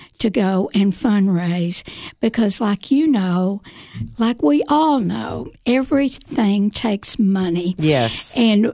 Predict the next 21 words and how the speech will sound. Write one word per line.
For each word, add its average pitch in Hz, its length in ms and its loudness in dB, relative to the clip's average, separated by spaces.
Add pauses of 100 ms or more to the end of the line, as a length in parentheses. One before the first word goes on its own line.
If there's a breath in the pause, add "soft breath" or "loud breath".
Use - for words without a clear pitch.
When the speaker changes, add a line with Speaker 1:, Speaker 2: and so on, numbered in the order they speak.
Speaker 1:
and 214 400 2
what 220 480 0
we 240 400 4
offer 202 680 2 (340)
to 208 220 0
our 202 200 0
community 226 1160 2 (720 loud breath)
is 190 560 2 (240)
no 240 400 4
one 277 340 2
pays 214 560 0
anything 226 600 2
to 202 140 -2
come 220 580 0 (200)
to 214 120 -2
grief 208 440 0
groups. - 600 -6 (380 loud breath)
There 220 180 2
is 190 240 2
no 208 300 2
charge. - 580 -2